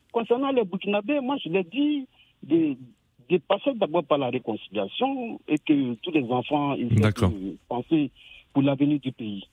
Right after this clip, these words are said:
Speaker 2: D'accord, Idriss. M-, merci beaucoup pour votre intervention et on vous souhaite une très belle journée. Trente-trois un cinquante-cinq zéro sept cinquante-huit zéro zéro. Êtes-vous d'accord ? Faut-il une union sacrée,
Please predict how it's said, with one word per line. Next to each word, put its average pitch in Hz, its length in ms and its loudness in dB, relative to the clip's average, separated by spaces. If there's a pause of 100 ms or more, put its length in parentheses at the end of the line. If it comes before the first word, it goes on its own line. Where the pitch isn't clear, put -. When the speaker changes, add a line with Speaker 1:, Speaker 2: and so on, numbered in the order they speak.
(180)
Speaker 2:
D'accord, 135 360 6
Idriss. 131 380 2
M-, 135 180 4
merci 170 220 6
beaucoup 175 300 6
pour 151 140 8
votre 139 160 4
intervention 131 640 4
et 123 40 4
on 117 60 2
vous 110 60 2
souhaite 110 220 2
une 110 140 4
très 113 160 4
belle 104 260 4
journée. 120 500 4
Trente-trois 117 540 2
un 131 120 8
cinquante-cinq 117 680 4
zéro 110 300 6
sept - 240 4
cinquante-huit 123 680 6
zéro 120 300 4
zéro. 131 260 4
Êtes-vous 120 220 0
d'accord ? 123 420 6
Faut-il 147 300 4
une 131 100 2
union 123 220 2
sacrée, 131 480 4